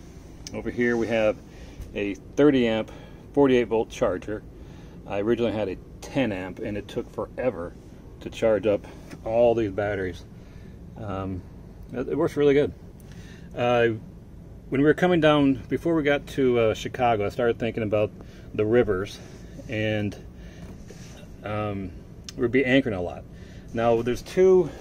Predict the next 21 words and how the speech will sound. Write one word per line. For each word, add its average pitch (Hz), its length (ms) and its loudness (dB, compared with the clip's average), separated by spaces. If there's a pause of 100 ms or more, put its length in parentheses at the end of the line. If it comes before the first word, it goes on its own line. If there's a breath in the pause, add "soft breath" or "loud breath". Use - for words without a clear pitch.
(200)
things 135 220 4
on 120 80 2
this 117 120 2
boat 120 300 6
that 110 180 2
are 104 320 2 (100)
hog, 110 540 2 (140)
power 131 260 4
hogs. 85 340 -8 (440 loud breath)
It 107 120 2
is 104 120 0
the 95 80 -8
refrigerator 120 560 2 (520 loud breath)
and 110 640 0
the 107 140 -2
hot 113 180 0
water 95 220 -4
heater. 80 280 -14 (840 loud breath)
So 107 260 2
I 104 60 4
bought 139 320 4